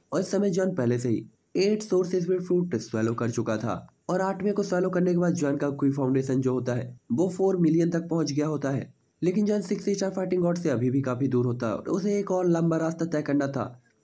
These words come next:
किसी को कम से कम फ़ाइव मिलियन ओरिजिन क्वी foundation की जरूरत होगी, इसलिए जॉन के पास अभी भी अंतर था लगभग दस लाख क्वी star का। हालांकि ओरिजिन क्वी foundation में फ़ोर मिलियन तक पहुंचने के बाद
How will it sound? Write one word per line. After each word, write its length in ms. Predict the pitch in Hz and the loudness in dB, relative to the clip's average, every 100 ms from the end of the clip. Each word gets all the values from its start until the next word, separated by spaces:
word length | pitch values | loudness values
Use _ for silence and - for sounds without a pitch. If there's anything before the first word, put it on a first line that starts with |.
| - | -6
किसी 200 | 180 185 | -2 0
को 100 | 196 | 0
कम 180 | 185 180 | 0 0
से 80 | 175 | 0
कम 160 | 180 | 0
फ़ाइव 260 | 170 131 120 | 0 0 2
मिलियन 380 | 113 117 - - _ - | 2 2 -2 -8 _ -2
ओरिजिन 320 | 185 190 202 | 0 2 0
क्वी 140 | 202 196 | 0 0
foundation 440 | 180 175 175 180 | 2 4 4 2
की 100 | 175 156 | 0 0
जरूरत 400 | 113 110 113 120 | 0 0 0 0
होगी, 220 | 110 107 107 - | 0 0 -2 -8
इसलिए 220 | 135 208 190 | -2 0 0
जॉन 160 | 196 | 0
के 60 | 196 | 0
पास 200 | 190 185 | -2 -2
अभी 160 | 175 180 | 0 2
भी 80 | 175 | 2
अंतर 300 | 156 156 139 | 0 -2 -4
था 160 | 131 - - | -4 -8 0
लगभग 520 | 143 185 180 170 151 - - - | 2 2 2 0 0 -2 -8 -4
दस 260 | 170 180 185 | -2 0 0
लाख 300 | 185 185 - | 0 -2 0
क्वी 360 | 156 139 - - _ - | 4 4 2 -4 _ -6
star 460 | 175 - 156 156 | -4 -4 -2 -2
का। 180 | 143 131 101 - - - | -4 -4 -6 -10 -20 -8
हालांकि 320 | 165 196 220 214 | -2 0 2 2
ओरिजिन 240 | 214 208 | 2 2
क्वी 120 | 208 | 0
foundation 420 | 185 185 185 185 | 0 0 0 0
में 100 | 185 | 0
फ़ोर 240 | 180 139 135 | 0 0 2
मिलियन 220 | 143 135 | 4 2
तक 160 | 143 - | 0 -2
पहुंचने 300 | 139 135 135 | -4 -2 -2
के 80 | 127 | -2
बाद 280 | 123 104 | -4 -6